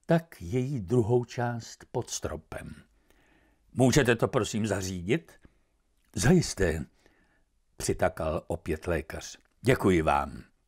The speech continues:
rozloučil se s ním detektiv. „My ostatní se teď přesuneme dál.“ Schaefer a Riesling se s námi vrátili na chodbu a čekali,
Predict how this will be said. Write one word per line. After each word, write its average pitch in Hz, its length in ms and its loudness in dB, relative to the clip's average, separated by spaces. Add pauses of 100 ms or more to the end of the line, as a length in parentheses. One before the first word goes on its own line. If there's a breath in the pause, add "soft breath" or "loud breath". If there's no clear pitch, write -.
rozloučil 92 600 -4
se - 140 -12
s - 100 -16
ním 85 140 -10
detektiv. - 600 -14 (360 loud breath)
„My 147 120 4
ostatní 160 540 4
se 143 180 0
teď 131 400 -4 (440 loud breath)
přesuneme 139 540 2
dál.“ - 580 -2 (1900 soft breath)
Schaefer 190 500 4 (120)
a 82 280 0
Riesling 107 640 -2
se - 180 -4
s - 140 -8
námi 82 300 0
vrátili 85 480 -6
na 78 100 -8
chodbu 90 420 -4 (300 loud breath)
a 95 140 2
čekali, 120 560 -4